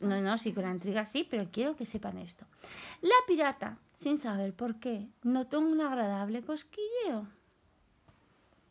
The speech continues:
Speaker 1: Le recon-, re-, le recorría el cuerpo entero,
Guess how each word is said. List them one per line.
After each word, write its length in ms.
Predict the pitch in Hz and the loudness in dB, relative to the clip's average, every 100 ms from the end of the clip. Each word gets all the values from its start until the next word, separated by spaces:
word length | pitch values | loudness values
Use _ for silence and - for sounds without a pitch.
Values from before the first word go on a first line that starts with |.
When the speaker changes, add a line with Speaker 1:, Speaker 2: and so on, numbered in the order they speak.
| - - - - - _ _ | -14 -12 -12 -16 -20 _ _
Speaker 1:
Le 880 | 302 302 294 294 302 302 302 254 226 | -2 0 2 4 6 6 4 4 4
recon-, 720 | 277 269 247 277 262 262 247 | 4 4 2 2 2 0 -2
re-, 440 | - 262 277 269 269 | -4 0 2 0 0
le 280 | 262 262 254 | 0 2 2
recorría 840 | 254 262 254 262 247 247 262 294 349 381 - - - _ _ _ _ _ - 269 | 2 0 -2 -2 -2 -2 0 0 0 -2 -10 -14 -16 _ _ _ _ _ 0 2
el 140 | 240 | 0
cuerpo 640 | - 269 269 269 320 349 370 - - - | -2 0 0 0 2 2 0 -10 -14 -2
entero, 800 | 277 254 233 277 269 254 226 | 0 0 0 0 2 2 -2